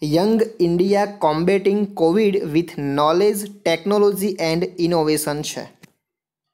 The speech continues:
અગાઉ કોવિડ નાઇન્ટીન મહામારી દરમિયાન યોગ્ય વિચારોની ઓળખ કરવા માટે, અ, યુક્તિ પ્લેટફોર્મ લોન્ચ કરવામાં આવ્યું હતું,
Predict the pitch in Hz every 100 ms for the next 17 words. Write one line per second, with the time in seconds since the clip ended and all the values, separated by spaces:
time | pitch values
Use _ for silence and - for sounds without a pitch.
0 | _ _ _ _ _ - 180 185 214 240
1 | - 185 247 214 226 214 226 180 156 202
2 | 185 151 147 143 143 143 165 165 - _
3 | - 180 220 196 240 208 185 185 180 185
4 | 185 196 202 180 190 208 - 139 131 123
5 | 120 147 180 180 _ _ 139 135 143 -
6 | 139 156 180 233 - - 285 285 - _
7 | - 196 196 196 185 165 151 - 139 135
8 | 127 123 120 131